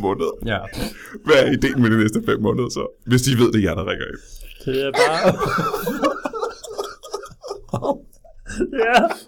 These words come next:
Speaker 3: at få opbygget den selvtillid, som de så åbenlyst mangler.
Speaker 1: Det er nemlig det, man får selvtid,
Speaker 2: Ja.
Speaker 1: øh, af.
Speaker 2: Ja.
Speaker 3: Det er, øh,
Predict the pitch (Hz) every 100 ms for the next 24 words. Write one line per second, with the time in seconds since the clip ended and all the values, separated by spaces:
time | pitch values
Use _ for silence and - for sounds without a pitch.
0 | 220 208 247 214 - - - - _ -
1 | - - - 208 262 - 220 165 311 175
2 | 208 214 170 208 214 - 165 202 185 -
3 | 156 156 160 185 175 202 202 160 165 -
4 | - 156 160 175 160 170 151 180 151 139
5 | 127 156 123 - 117 110 107 113 104 -
6 | - - - - 92 175 170 170 151 -
7 | 147 156 135 131 135